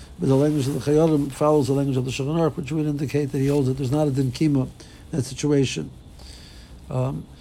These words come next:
now, this inyan of giving him kavod, uh, the interesting question is, does, does this require that the person is, is, is present? In other words, am I giving the kavod in order that he should re-, feel that, that he's being mechubed?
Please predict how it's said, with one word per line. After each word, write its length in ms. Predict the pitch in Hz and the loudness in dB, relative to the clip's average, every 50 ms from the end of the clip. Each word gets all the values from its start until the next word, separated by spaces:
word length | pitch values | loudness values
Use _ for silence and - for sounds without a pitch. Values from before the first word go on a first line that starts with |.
| - - - - - - - - | -20 -18 -18 -18 -18 -14 -6 0
now, 220 | 160 147 147 156 175 | 2 2 4 2 4
this 360 | 156 165 202 196 - - - | 6 6 6 6 4 0 -8
inyan 280 | - 196 175 185 196 | -4 -2 0 0 2
of 100 | 180 147 | 2 2
giving 260 | 127 170 165 170 165 147 | 2 2 2 2 2 0
him 160 | 147 147 135 | 0 0 -2
kavod, 540 | 117 - 156 175 170 151 147 131 123 147 135 - - - - - - - - - - | 0 2 2 4 4 4 4 2 2 0 -4 -12 -18 -20 -20 -20 -20 -20 -16 -10 -6
uh, 260 | 156 143 180 170 160 | -4 -2 -2 0 0
the 140 | 156 139 147 | 0 -2 -2
interesting 320 | 151 131 131 135 190 151 | -2 -4 -6 -8 -6 -2
question 360 | - 175 165 143 - 165 147 | 0 2 2 2 2 0 0
is, 60 | 135 | 0
does, 160 | 127 147 139 127 | 2 2 2 2
does 260 | 156 165 170 139 - | 4 2 2 2 0
this 720 | 233 - - - 156 131 160 156 123 - - - - - - - - - - - - | -4 -6 -6 -4 -2 0 0 0 0 -4 -8 -12 -12 -16 -18 -20 -20 -20 -18 -12 -4
require 560 | - 151 139 127 - - 170 170 170 170 160 | 0 0 0 0 0 0 2 4 6 6 6
that 140 | 147 135 139 | 4 4 2
the 80 | - 127 | -2 -6
person 340 | - - 165 139 - 143 139 | -2 0 0 2 2 2 0
is, 100 | 131 123 | 0 0
is, 280 | 123 - 90 127 - - - - - - - - - | 0 -2 -4 -6 -6 -8 -14 -16 -16 -18 -16 -10 -6
is 560 | - 202 156 147 147 143 131 - - - - - - - - - | -2 0 2 2 0 0 -2 -6 -8 -10 -12 -14 -18 -20 -14 -2
present? 460 | - 185 190 175 127 131 139 139 127 | 4 4 6 6 4 2 -2 -4 -2
In 80 | 156 | -2
other 160 | 160 165 165 165 | 0 0 2 2
words, 260 | 143 147 147 135 127 | 4 4 2 2 0
am 120 | 170 151 | -2 -2
I 200 | 147 147 147 165 - - - - - - - - - - | 0 0 -2 -2 -4 -10 -16 -20 -20 -20 -20 -18 -2 4
giving 260 | - 185 196 202 190 | 4 6 6 6 4
the 80 | 170 - | 4 2
kavod 240 | - - 185 170 151 | 4 4 4 4 6
in 80 | 147 | 4
order 160 | 156 170 175 151 | 4 6 6 6
that 80 | 135 | 6
he 160 | 120 156 180 | 4 4 4
should 260 | 160 143 147 156 170 175 | 2 0 -2 -2 -2 0
re-, 100 | 160 127 | 0 0
feel 600 | - - - - - - - 170 175 180 175 151 | -2 -2 -8 -12 -14 -4 2 4 6 6 6 6
that, 180 | 151 156 139 | 2 0 0
that 80 | 147 127 | 0 0
he's 160 | 139 156 139 | 2 2 2
being 260 | 120 - 143 135 127 | 2 0 0 0 0
mechubed? 480 | 123 120 - 160 147 143 175 180 214 | 0 0 0 0 0 2 0 0 -2